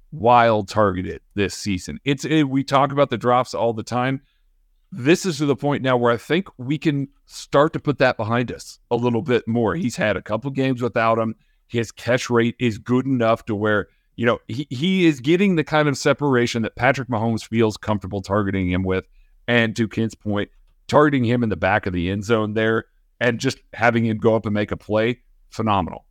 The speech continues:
Three touchdowns on the season already, already passed Sky Moore's, you know, rookie year numbers i-, in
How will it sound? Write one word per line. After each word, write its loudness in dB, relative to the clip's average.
Three 2
touchdowns 0
on 0
the -6
season -2
already, 0
already 6
passed 2
Sky 2
Moore's, 0
you -2
know, -4
rookie 0
year 0
numbers 0
i-, 2
in 0